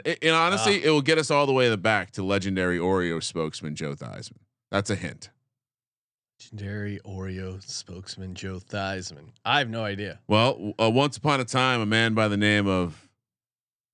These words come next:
Speaker 1: Brett Rippon's dad played for the
Speaker 2: Oh,
Speaker 1: Washington
Speaker 2: okay.
Speaker 1: franchise.
Speaker 2: They brought in Brett Rippon. I missed
Speaker 1: Brett Rippon
Speaker 2: or
Speaker 1: for one point one million dollars.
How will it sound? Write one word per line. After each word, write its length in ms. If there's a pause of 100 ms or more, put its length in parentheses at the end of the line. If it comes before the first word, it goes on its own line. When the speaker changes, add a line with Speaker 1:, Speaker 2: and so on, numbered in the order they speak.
(480)
Speaker 1:
Brett 200
Rippon's 380
dad 500 (180)
played 320
for 220
the 80
Speaker 2:
Oh, 20
Speaker 1:
Washington 640
Speaker 2:
okay. 340
Speaker 1:
franchise. 800
Speaker 2:
They 100
brought 280
in 80
Brett 240
Rippon. 320
I 100
missed 140
Speaker 1:
Brett 180
Rippon 280
Speaker 2:
or 20
Speaker 1:
for 120
one 220
point 240
one 220
million 320
dollars. 220